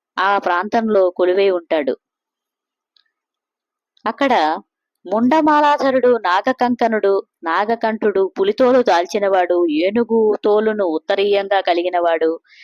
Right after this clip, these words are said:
చితాభస్మమును శరీరమునకు అలుముకున్నవాడు, ప్రమదాది గణములతో కూడినవాడైన ఈశ్వరుడు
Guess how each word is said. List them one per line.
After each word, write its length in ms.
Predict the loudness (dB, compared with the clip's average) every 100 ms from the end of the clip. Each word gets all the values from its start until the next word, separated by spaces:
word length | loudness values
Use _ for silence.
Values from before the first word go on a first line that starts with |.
| -20 _ -8
చితాభస్మమును 840 | -2 0 2 0 -2 -2 -2 -2
శరీరమునకు 1040 | 0 0 2 0 0 -2 -2 -2 0 0 -2 _ _ -6
అలుముకున్నవాడు, 920 | -4 -2 -2 0 2 2 2 0 -2 -8 _ _ -8
ప్రమదాది 640 | -6 -4 -4 -2 -2 -2 -2
గణములతో 540 | -2 -2 -4 -2 -4
కూడినవాడైన 1080 | -2 -2 -2 -2 0 0 0 -2 -2 -4 -4 -8 _ _ _
ఈశ్వరుడు 800 | -6 -4 -2 -2 0 0 0 -2